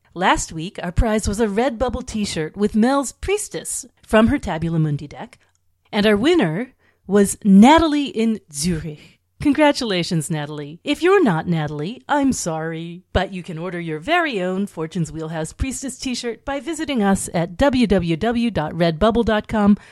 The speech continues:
slash people slash wheelhouse ninety-three slash shop.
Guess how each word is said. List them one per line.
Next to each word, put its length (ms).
slash 480
people 500
slash 440
wheelhouse 480
ninety-three 720
slash 520
shop. 500